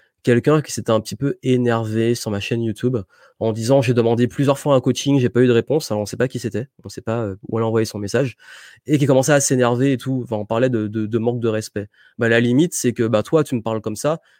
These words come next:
jamais, euh, je vais même pas t'accorder une seconde pour aller, euh, <laughs> ne serait-ce que t'envoyer la page de demande de coaching, tu vois. Donc, <laughs> c'est,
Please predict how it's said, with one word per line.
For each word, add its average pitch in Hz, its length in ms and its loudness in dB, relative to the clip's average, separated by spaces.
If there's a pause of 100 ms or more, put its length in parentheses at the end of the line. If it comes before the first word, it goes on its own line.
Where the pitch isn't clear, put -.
(120)
jamais, 135 520 2
euh, 113 180 -2
je 107 140 -8
vais 110 60 -4
même 127 120 0
pas 143 60 2
t'accorder 120 400 -2
une 143 100 -2
seconde 135 560 -2 (320)
pour 139 220 2
aller, 147 280 4
euh, 139 100 6
<laughs> 196 880 0
ne 156 180 0
serait-ce - 480 -2
que 127 600 0
t'envoyer 131 380 -2
la 127 160 -2
page 135 240 0
de 123 80 -8
demande 120 300 -4
de 113 60 -4
coaching, 131 380 -6
tu - 120 -10
vois. 113 160 -6
Donc, 117 260 -6
<laughs> 254 500 -2
c'est, - 440 0